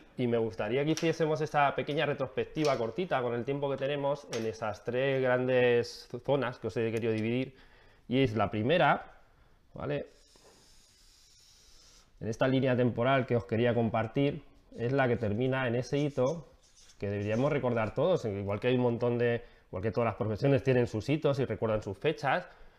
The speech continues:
y de las muchas fechas importantes que deberíamos recordar en nuestra profesión, el dos mil uno es una de esas fechas importantes. Ya os digo que es en el dos mil uno cuando se firma el Manifiesto Ágil, pero lo importante aquí, que, que me gustaría que todos fuésemos conscientes y recordásemos,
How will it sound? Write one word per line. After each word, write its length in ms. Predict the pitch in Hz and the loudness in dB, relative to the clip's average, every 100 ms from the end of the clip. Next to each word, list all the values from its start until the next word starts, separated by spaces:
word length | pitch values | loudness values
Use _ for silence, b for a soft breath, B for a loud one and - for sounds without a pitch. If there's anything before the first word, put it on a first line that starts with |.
| B _ | B _
y 80 | - | -6
de 120 | 98 | -2
las 120 | 85 | -2
muchas 400 | 107 135 143 127 | 2 2 2 0
fechas 300 | 135 - 123 | 0 -4 -4
importantes 460 | 123 117 123 120 120 | -2 -2 -2 -4 -2
que 100 | 123 | 0
deberíamos 380 | 117 120 127 127 | 0 0 0 -2
recordar 240 | 123 127 | 0 0
en 80 | 131 | 0
nuestra 240 | 127 131 | 0 -2
profesión, 440 | 131 131 165 175 190 b b b - | -2 -4 0 0 -2 b b b -6
el 120 | 113 | -2
dos 120 | 110 | 0
mil 200 | 117 127 | 2 2
uno 240 | 147 156 - | 4 2 0
es 140 | - | -2
una 120 | 131 | 0
de 60 | 131 | 2
esas 180 | 127 - | 0 -4
fechas 280 | 123 107 | -4 -2
importantes. 680 | 113 95 90 98 95 80 82 b b b - | -4 -4 -6 -4 -6 -6 -12 b b b -6
Ya 120 | 107 | -2
os 80 | 113 | 2
digo 220 | 131 123 | 4 4
que 60 | |
es 120 | 110 113 | 0 -2
en 140 | 107 | -2
el 100 | 104 | -4
dos 140 | 101 | -4
mil 160 | 110 120 | -4 -2
uno 340 | 147 139 170 - | 0 0 -2 0
cuando 400 | 113 127 135 143 | 0 2 0 0
se 200 | 131 107 | -2 -2
firma 320 | 143 151 110 | -2 -2 -2
el 80 | 98 | -2
Manifiesto 500 | 95 92 95 - 92 | -4 -4 -8 -4 -4
Ágil, 320 | 92 - - | -4 -6 -4
pero 180 | 107 110 | -2 2
lo 100 | 120 | 2
importante 520 | 110 113 - 175 185 | 2 -2 0 -2 -2
aquí, 380 | 165 - 185 165 | -4 -2 -4 -2
que, 160 | 110 | -6
que 100 | 107 | -6
me 80 | 101 | -6
gustaría 360 | 98 104 90 113 | -6 -6 -6 -4
que 80 | 131 | -2
todos 240 | 160 - | -4 -4
fuésemos 340 | 147 143 139 | -6 -4 -6
conscientes 540 | 135 127 - 143 127 110 | -2 -4 -2 -4 -4 -4
y 60 | 98 | -4
recordásemos, 760 | 104 123 147 156 131 131 160 | -2 -2 -2 -2 -4 -4 -6